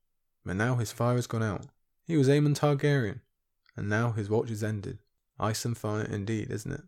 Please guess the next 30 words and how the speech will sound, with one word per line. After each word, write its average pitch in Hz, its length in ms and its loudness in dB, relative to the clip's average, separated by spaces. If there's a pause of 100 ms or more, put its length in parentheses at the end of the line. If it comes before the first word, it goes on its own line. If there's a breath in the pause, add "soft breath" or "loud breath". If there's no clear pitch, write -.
(200)
There 107 100 -2
aren't 135 240 4
many 151 320 6
more 127 200 4
brutal 123 360 0
starts - 500 0
to 113 100 -6
chapters, 131 380 -4
I - 100 -2
have 101 100 -6
to 120 100 -10
say, 117 320 -4 (400 soft breath)
and 110 100 -4
we 117 120 2
have 117 140 0
to - 80 -4
say 113 340 2 (400)
goodbye 113 440 0 (280)
to - 80 -4
Aemon, 123 340 -2 (420)
many 117 220 0
people's 113 300 -2
favourite 107 400 4
Targaryen, 117 460 2
or 104 80 0
even 143 200 2
favourite 110 300 2
character, 151 440 -2
and 101 120 -2
I 110 100 -2